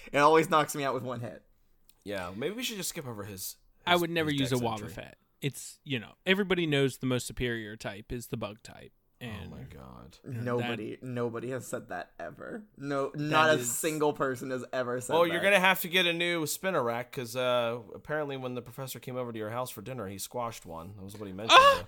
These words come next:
Speaker 2: several
Speaker 1: Ah,
Speaker 2: weeks ago.
Speaker 1: callbacks.
Speaker 3: Professor, no, you didn't.
Speaker 2: You forgot? Yeah, he mentioned that several lessons
Speaker 3: Ah,
Speaker 2: ago.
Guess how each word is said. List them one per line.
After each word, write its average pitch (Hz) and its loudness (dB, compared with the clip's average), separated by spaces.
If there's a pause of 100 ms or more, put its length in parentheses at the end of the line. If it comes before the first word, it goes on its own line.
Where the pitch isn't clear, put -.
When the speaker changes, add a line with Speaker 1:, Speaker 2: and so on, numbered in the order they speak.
(200)
Speaker 2:
several - 0
Speaker 1:
Ah, - -2
Speaker 2:
weeks - -6
ago. - 0
Speaker 1:
callbacks. 127 2
Speaker 3:
Professor, 359 8
no, 349 8
you 277 8
didn't. 226 4 (220)
Speaker 2:
You 185 -4
forgot? 247 10
Yeah, 320 10 (140)
he - -4
mentioned 254 2
that 151 4
several 202 -2
lessons 339 6
Speaker 3:
Ah, 415 6
Speaker 2:
ago. 196 0